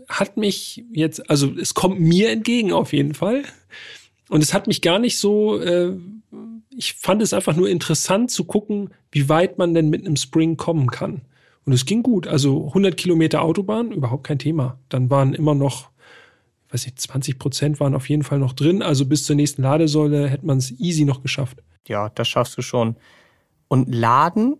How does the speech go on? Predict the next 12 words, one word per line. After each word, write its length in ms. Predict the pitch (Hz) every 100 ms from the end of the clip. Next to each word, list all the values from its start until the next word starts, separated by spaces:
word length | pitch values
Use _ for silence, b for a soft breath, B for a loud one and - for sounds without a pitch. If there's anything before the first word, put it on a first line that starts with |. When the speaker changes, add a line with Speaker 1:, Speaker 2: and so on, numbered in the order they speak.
| _
Speaker 2:
ist 280 | - 165 - _
auch 240 | 147 165 -
ein 300 | 120 113 -
Thema 600 | 127 113 110 123 214 214 _
beim 240 | 117 120
Spring. 560 | 120 - - 113 143 233 - _ _ _ _ -
Da 100 | 113
muss 240 | 156 196
man 140 | 185 165
nämlich 380 | 151 160 170 - b b b b -
ein 120 | 135 131
bisschen 800 | 151 202 - - 180 175 175 185